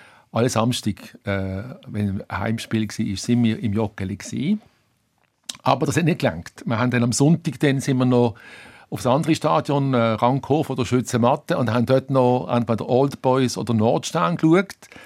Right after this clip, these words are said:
Mit anderen Worten, also schon als Kind bin ich mit Fußball und F C B sozialisiert worden. Und mein Vater ist eigentlich auch, äh, ein grosser F-C-B-Fan gewesen, allerdings nicht so ins Stadion gegangen. Wir haben dann häufig einfach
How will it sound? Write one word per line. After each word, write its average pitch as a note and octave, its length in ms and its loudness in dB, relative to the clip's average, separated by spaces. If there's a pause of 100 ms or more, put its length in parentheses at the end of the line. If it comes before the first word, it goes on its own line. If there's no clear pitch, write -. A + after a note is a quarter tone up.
(600)
Mit A#2 140 -2
anderen B2+ 300 2
Worten, A#2+ 500 0
also A2 500 -4
schon - 160 -4
als - 200 -6
Kind D3 420 0
bin B2+ 160 0
ich - 220 -6
mit - 400 -6
Fußball A#2 560 -6
und G2 80 -6
F G#2+ 200 -10
C - 140 -14
B G2 160 -8
sozialisiert G2 840 -14
worden. F#2 380 -12 (760)
Und B2+ 100 2
mein C#3+ 80 6
Vater F#3+ 320 4
ist C3+ 100 2
eigentlich C#3+ 200 0
auch, E3 460 2
äh, - 260 -8
ein C#3 80 -10
grosser D3+ 320 -2
F-C-B-Fan C3+ 800 -2
gewesen, C3+ 380 0
allerdings B2 320 -2
nicht D3 200 0
so D3 260 2
ins A#2+ 120 0
Stadion A2 400 -2
gegangen. C3+ 320 -2
Wir G#2 120 -2
haben G#2+ 100 -2
dann G#2+ 140 -2
häufig B2 300 -4
einfach A2 420 -6